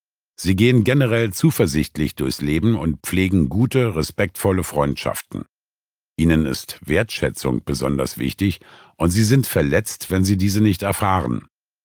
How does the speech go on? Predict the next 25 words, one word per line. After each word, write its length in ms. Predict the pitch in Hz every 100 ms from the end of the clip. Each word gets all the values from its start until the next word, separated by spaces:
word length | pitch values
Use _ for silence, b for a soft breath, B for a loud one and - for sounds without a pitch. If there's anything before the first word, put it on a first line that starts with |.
| _ _ _ _ _ _ _
Das 400 | - 71 69 - _
Königsgesicht 1120 | - 117 170 160 - - - 71 62 57 -
ist 440 | - 80 - - -
dagegen 480 | 101 98 113 113 117
kantig 580 | - 92 82 - 52 -
mit 160 | 64
vorstehendem 760 | - 92 92 - 85 80 65 55
Kinn, 340 | - 120 143 B B B B
kräftigem 680 | - 117 - - 80 76 67
Kiefer 500 | - 113 - 127 92
und 240 | 82 76
markanter 680 | 71 69 71 - 95 85 90
Stirn. 500 | - 90 78 50 - _ _ _ _ _ _ _ _
Menschen 480 | 71 87 - 101 87
mit 160 | 76 -
dieser 260 | 151 143
Gesichtsform 800 | 78 65 73 - - 107 104 113
haben 280 | 92 95 101
oft 280 | - 98 -
kleine 460 | - 104 104 107 -
Augen 460 | 101 104 87 64
und 240 | 50 64 -
eine 220 | 71 69
schmale 440 | - 82 82 87
Oberlippe. 600 | 78 95 78 57 - 50